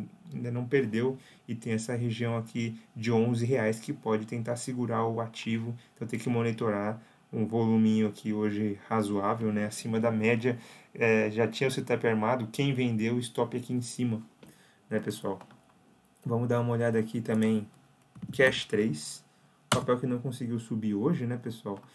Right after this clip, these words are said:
Mesmo aí com, com o Ibovespa subindo dois por cento, né? É, o papel não conseguiu reagir, tá em um e quatorze, nada a fazer, né, pessoal? Esperar ver se ele consegue se desvencilhar.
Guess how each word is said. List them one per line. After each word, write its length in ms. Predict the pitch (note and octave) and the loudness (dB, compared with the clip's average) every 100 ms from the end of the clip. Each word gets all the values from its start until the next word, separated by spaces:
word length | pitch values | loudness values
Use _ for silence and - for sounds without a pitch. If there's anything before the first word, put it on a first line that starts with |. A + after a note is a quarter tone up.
| - - _ - | -20 -20 _ -8
Mesmo 580 | G2+ G2+ A#2 B2+ B2+ | -4 0 0 0 -2
aí 180 | A2 A2+ | -2 -2
com, 380 | A2 A#2+ A2+ G#2+ F#2 - - - | -2 -4 -2 -2 -6 -16 -20 -12
com 160 | - | -4
o 40 | A#2+ | 0
Ibovespa 480 | A2+ A2+ A2 A2 | 2 2 0 -2
subindo 420 | - A2 G#2+ A2+ A2 | -4 -4 -2 0 0
dois 160 | A2+ | -2
por 180 | - A2 | -4 -8
cento, 340 | - C3+ C#3+ | -4 -4 -4
né? 160 | A#2+ A#2+ - - _ - | -4 -6 -10 -20 _ -8
É, 360 | A2 A2 G#2+ G#2 | -2 0 0 -2
o 60 | - | -6
papel 220 | - A#2 | -2 0
não 120 | A2+ | 0
conseguiu 360 | A#2 A2+ A2+ A2+ | 0 -4 -2 0
reagir, 880 | A2+ G#2+ G2+ G#2 D3 F3+ C#3 A#2 G2+ - | 4 4 2 0 2 2 2 0 -4 -6
tá 180 | A2 A2 | -2 0
em 160 | A2+ | 0
um 60 | A#2+ | -2
e 60 | |
quatorze, 580 | A#2+ B2+ - B2+ C#3+ C#3 | -4 -8 -2 2 4 2
nada 220 | C3+ D3 | 0 0
a 20 | C#3+ | 0
fazer, 360 | C3+ A2+ B2 | 2 2 2
né, 100 | C#3+ | 0
pessoal? 360 | C3+ B2 A#2 G#2+ | -2 -6 -2 -2
Esperar 440 | - C3 A#2+ A2+ | -2 -2 0 0
ver 140 | A2 A2 | 0 -2
se 120 | A2+ | -4
ele 140 | A2+ | -8
consegue 400 | A#2 A#2 - A#2 | -6 -8 -6 -6
se 140 | A2 A#2+ | -6 -8
desvencilhar. 840 | A2+ A2 A#2+ A2+ A#2 A2 A#2 A#2+ | -6 -4 -4 -4 0 2 2 0